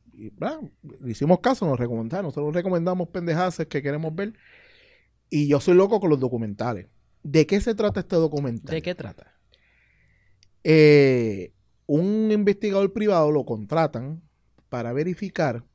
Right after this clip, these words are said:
Speaker 1: si en un asilo de ancianos están maltratando a su mamá.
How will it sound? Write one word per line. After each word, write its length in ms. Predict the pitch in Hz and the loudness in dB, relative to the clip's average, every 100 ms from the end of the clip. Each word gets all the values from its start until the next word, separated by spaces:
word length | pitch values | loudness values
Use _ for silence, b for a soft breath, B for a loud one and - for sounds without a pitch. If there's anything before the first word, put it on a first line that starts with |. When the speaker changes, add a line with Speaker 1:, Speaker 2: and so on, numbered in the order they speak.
| _ | _
Speaker 1:
si 380 | - - 117 113 | -20 -12 -8 -6
en 180 | 110 117 | -6 -8
un 640 | 143 160 165 165 156 156 | -8 -6 -6 -8 -8 -8
asilo 320 | 143 - 151 156 | -8 -4 -2 0
de 60 | |
ancianos 460 | 160 151 196 185 127 | -2 -4 -6 -6 -8
están 200 | - 127 | -8 -6
maltratando 880 | 147 147 147 139 147 180 180 131 - _ _ _ - | -6 -6 -6 -8 -8 -8 -8 -10 -12 _ _ _ -18
a 80 | 104 | -16
su 140 | 95 | -14
mamá. 340 | 85 76 80 | -14 -14 -18